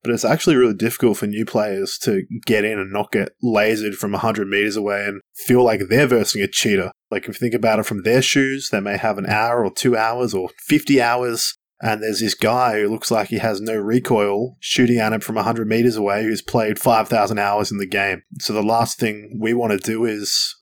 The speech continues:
make all those hours you've put into the game void by making the gunplay really, really easy. Like, that's a crappy feeling for you. It's a crappy feeling for many people, and it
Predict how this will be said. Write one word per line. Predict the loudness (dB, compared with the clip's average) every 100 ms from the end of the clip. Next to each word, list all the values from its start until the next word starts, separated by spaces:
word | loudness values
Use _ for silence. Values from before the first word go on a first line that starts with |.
| -12
make | -8 -4 -4 -6
all | 0 2
those | 2 2
hours | 2 2 0 -2
you've | -4
put | -2 -4
into | -4 -6
the | -4
game | -2 -2 -4 -6
void | -2 0 2 0 -2
by | -2 -2
making | -2 -4 -4 -4
the | -2
gunplay | -2 -2 -2 -2 -2 -4 -8 _
really, | 2 6 6
really | 4 2 0 2
easy. | 0 0 -2
Like, | -4 0
that's | 2 0 -2 -4 -6 -10 _ -8
a |
crappy | -4 0 0 0
feeling | -2 -2 -2 -2 -6
for | -4
you. | -4 -4
It's | -4
a | -4
crappy | 0 0 -2
feeling | -4 -4 -4
for | -8
many | -8 -8
people, | -4 -4 -2 -2
and | -4
it | -6